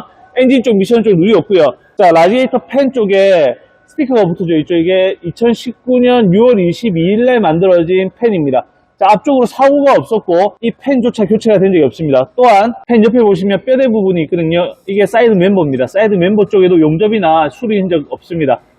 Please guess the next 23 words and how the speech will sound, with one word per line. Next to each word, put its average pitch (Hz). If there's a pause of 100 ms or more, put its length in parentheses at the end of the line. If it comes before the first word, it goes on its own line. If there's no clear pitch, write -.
자, 208
앞쪽엔 277
사고 262
없었던 240
것 202
같고, 190 (260)
아래쪽에서 240
좀 240
확인할 247
수 -
있는 196
게 196 (300)
이런 214
호수류가 233
터진 269
데가 202
없는지, 175 (320)
반대편 208
호수 226
자체도 214
터진 240
데가 180
없고요. 165